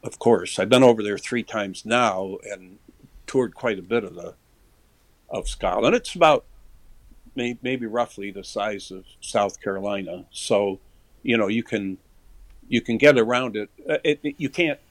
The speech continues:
most of it's highlands and mountains that you can't get into anyway unless you wanna hike. But the main roads are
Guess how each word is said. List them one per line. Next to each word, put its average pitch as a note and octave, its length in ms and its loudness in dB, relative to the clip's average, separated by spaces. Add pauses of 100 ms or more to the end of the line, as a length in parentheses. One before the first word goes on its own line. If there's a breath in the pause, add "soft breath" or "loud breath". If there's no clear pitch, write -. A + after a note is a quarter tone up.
most D#3+ 300 0
of G#2 60 -16
it's F#2+ 160 -14
highlands G2 720 -6 (240)
and G2 160 -12
mountains G#2+ 440 -4
that F#2+ 140 -14
you G2+ 80 -10
can't G2+ 280 -10
get G2 160 -10
into G2 280 -12
anyway G#2+ 280 0
unless F2+ 260 -4
you E2+ 80 -6
wanna F#2+ 220 -6
hike. - 460 -4 (460 soft breath)
But G2+ 200 0
the F#2+ 80 -6
main A#2 300 4
roads F2+ 400 -8
are F2 260 -10